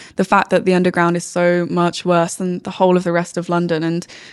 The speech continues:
I think even just standing on the side of the tracks compared to being in the ticket hall is just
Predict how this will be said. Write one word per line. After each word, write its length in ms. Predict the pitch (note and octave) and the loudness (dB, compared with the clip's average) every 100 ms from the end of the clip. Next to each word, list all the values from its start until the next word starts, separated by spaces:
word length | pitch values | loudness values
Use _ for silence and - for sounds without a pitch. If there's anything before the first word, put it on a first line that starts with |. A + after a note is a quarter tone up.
| - | -2
I 80 | G3 | 2
think 220 | G#3+ - | 2 2
even 320 | G#3+ G3+ G3 | 2 4 4
just 400 | F#3+ F#3 - - | 4 2 0 -8
standing 340 | - F#3 F3+ F3 | 0 2 2 2
on 140 | F3 | 2
the 280 | F3 E3+ E3 | 4 2 0
side 320 | - F3 F3 | 0 2 2
of 40 | F3 | 0
the 80 | |
tracks 360 | E3+ F3 E3+ - | -2 0 -2 -2
compared 400 | F#3 F3 E3+ E3+ | -8 -2 -2 -4
to 400 | - E3 D#3+ E3 - _ _ _ - | -4 -2 -2 -4 -10 _ _ _ 4
being 160 | F#3+ | 6
in 80 | F3+ | 6
the 80 | F3 | 2
ticket 320 | - F#3+ - | -2 -4 -4
hall 280 | F3+ E3 D#3 | -6 -6 -4
is 140 | F3+ - | -6 -6
just 380 | F3 G3 - | -8 -8 -14